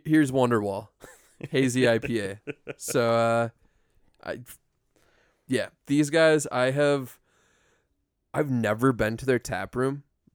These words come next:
but I just wanna mention that, like, I can't think of another brewery that's marketing at, like, just at the retailer, at, like, the liquor store, that's marketing has grabbed me more, like, recently than, than this brewery.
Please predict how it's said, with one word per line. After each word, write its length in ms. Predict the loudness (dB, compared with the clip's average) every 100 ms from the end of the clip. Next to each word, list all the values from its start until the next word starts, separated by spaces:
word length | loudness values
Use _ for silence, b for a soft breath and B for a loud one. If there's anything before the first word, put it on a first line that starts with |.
| -8
but 120 | -6
I 140 | -4
just 220 | -4 -4 -2
wanna 220 | -2 0
mention 420 | -2 -6 -6 -6
that, 180 | -4 -4
like, 400 | -6 -6 -10 _ _ _ _ _ _ _ _ _ _
I 80 | -8
can't 300 | -4 -2 -2
think 200 | -2 -4
of 60 | -2
another 320 | -2 0 -2
brewery 640 | -2 -6 -4 -2 -2 -2 -2
that's 360 | -4 -6 -8
marketing 800 | -10 -8 -8 -6 -4 -4 -6 -12 -18 _ _ -8
at, 180 | -8 -8 _
like, 260 | -10 -10 -12 _ _ _ _ _ _ _ _ -12
just 200 | -8 -6
at 80 | -6
the 100 | -6
retailer, 560 | -6 -6 -2 0 0 -2
at, 160 | -6
like, 160 | -12 -10
the 100 | -8
liquor 260 | -8 -6 -8
store, 400 | -4 -4 -4 -8 _ _ _ _ _ _ _ _ _ _ _ _
that's 180 | -8 0
marketing 340 | 0 2 0
has 120 | 0 -2
grabbed 400 | 0 2 2 0
me 120 | -6
more, 320 | -6 -6 -6 -10 -14
like, 240 | -14 -12 -10
recently 440 | -8 -8 -10 -10
than, 260 | -12 -14 -18 _
than 180 | -14 -10
this 160 | -10
brewery. 500 | -10 -10 -10 -10 -16